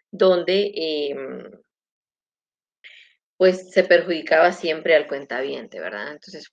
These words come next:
fue por eso que se, eh, nos vimos en la necesidad o se vieron en la necesidad, ¿verdad? Los legisladores de crear esta ley que regulara el funcionamiento de la tarjeta de crédito.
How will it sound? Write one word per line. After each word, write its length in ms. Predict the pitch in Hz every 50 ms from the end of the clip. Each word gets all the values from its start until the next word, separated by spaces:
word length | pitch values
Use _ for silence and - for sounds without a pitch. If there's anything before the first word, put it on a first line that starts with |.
| _ _
fue 480 | _ - 165 156 156 156 156 156 156 -
por 140 | - 147 151
eso 220 | 151 156 - -
que 100 | - -
se, 420 | - - 147 139 139 127 131 - _ _ _ _ _ _ _ _ _ _ _ _ _
eh, 540 | - - 156 156 151 151 147 143 139 - -
nos 180 | - 160 165 160
vimos 320 | 170 175 175 180 190 196
en 120 | 202 175
la 100 | 165 165
necesidad 580 | 160 156 156 151 156 151 - - 165 160 165 180
o 60 | 196
se 140 | 196 202 185
vieron 260 | 165 160 165 165 170
en 120 | 175 180 175
la 120 | 170 160
necesidad, 640 | 160 156 156 156 151 - - - 143 - 143 151 160
¿verdad? 280 | 170 175 165 160 156 151
Los 100 | 156 151
legisladores 560 | 151 151 151 147 143 147 156 160 165 175 180
de 60 | 190 - _ _ _ _
crear 320 | - - 156 160 156 147 -
esta 260 | 156 151 - - 165
ley 380 | 185 185 196 196 190 208 220 - _ - - - - _ _ _
que 180 | - 233 240
regulara 440 | 220 214 202 180 165 156 156 151 156
el 60 | 160
funcionamiento 640 | - 165 151 151 - 139 131 135 131 127 123 - -
de 80 | - -
la 100 | - -
tarjeta 580 | - - - - _ - - - _ - - _ _ _ _ _ _ _
de 460 | - - - - 147 143 127 - -
crédito. 320 | - - 87 67 - -